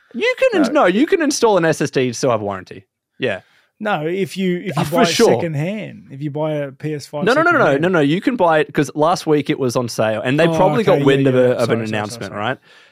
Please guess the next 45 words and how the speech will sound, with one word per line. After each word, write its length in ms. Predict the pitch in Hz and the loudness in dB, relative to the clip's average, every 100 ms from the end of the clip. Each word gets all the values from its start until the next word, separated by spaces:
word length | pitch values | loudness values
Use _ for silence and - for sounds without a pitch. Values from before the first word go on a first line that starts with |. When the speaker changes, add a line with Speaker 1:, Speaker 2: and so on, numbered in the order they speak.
| _ | _
Speaker 1:
So 200 | - 151 | -2 2
if 160 | 147 135 | 2 2
they 140 | 151 | 0
do 240 | 147 165 | 4 4
a 60 | 175 | 4
sale 500 | - 135 123 120 113 | 2 0 2 2 0
through, 320 | - 135 123 | -4 -2 0
like, 320 | 113 110 107 - | 2 0 -2 -8
you 120 | 113 | -8
know, 60 | 107 | -6
your 160 | 104 104 | -6 -6
retailer, 600 | 104 101 95 95 98 101 _ _ _ _ _ - | -6 -4 -6 -4 -6 -8 _ _ _ _ _ 0
I 60 | |
would 160 | 131 131 | 0 2
say 200 | 135 117 | 0 0
buy 260 | - 107 101 | 0 0 -2
it 60 | |
now. 320 | 101 95 90 - _ _ - | -6 -10 -10 -12 _ _ -4
But 240 | 120 110 - | 0 0 2
if 240 | 143 - | 0 0
not, 320 | 143 127 117 - - | 0 2 0 -4 -4
don't 260 | 127 135 123 | 0 0 2
buy 260 | 117 113 | 2 2
one 200 | 110 113 | 2 0
at 100 | 110 | -2
full 180 | - 107 | -6 -8
price 300 | - 101 98 | -4 -4 -4
now. 180 | 101 98 | -6 -6
Wait 240 | 98 110 95 | -4 -4 -6
for 120 | 98 | -12
the 80 | 95 | -12
new 140 | 90 | -12
edition. 340 | 90 - - _ _ _ _ _ | -16 -20 -20 _ _ _ _ _
Speaker 2:
Mate, 260 | 175 156 - _ _ _ _ _ _ _ _ | -12 -12 -14 _ _ _ _ _ _ _ _
like, 500 | 233 185 185 - 403 _ - | -2 2 2 -2 -14 _ -4
I, 80 | 277 | -2
you 180 | 311 330 | 0 2
know 100 | 381 | 2
what's 180 | 320 | 2
another 240 | 247 233 220 | 2 2 2
thing 120 | 226 | 2
about 160 | 240 233 | 4 2
the 60 | 190 | 4
discs? 540 | 190 311 - - - | 0 0 -2 -6 -6
Like, 360 | 220 220 - | -2 -2 -4